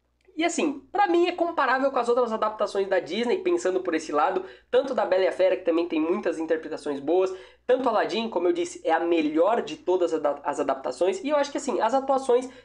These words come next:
tão ali dentre as melhores mesmo. Eu acho que isso é uma coisa que precisa sim também ser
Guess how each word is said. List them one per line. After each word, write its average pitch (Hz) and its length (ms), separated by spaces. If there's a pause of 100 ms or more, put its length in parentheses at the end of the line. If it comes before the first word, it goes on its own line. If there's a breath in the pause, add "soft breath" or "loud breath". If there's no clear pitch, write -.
(120 loud breath)
tão 302 160
ali 247 380 (180)
dentre 269 400
as 226 80
melhores 185 440
mesmo. 143 360
Eu - 80
acho 147 200
que 190 100
isso 214 140
é - 20
uma 185 140
coisa 180 200
que 185 80
precisa 226 540
sim 196 260 (300 loud breath)
também 220 420
ser - 460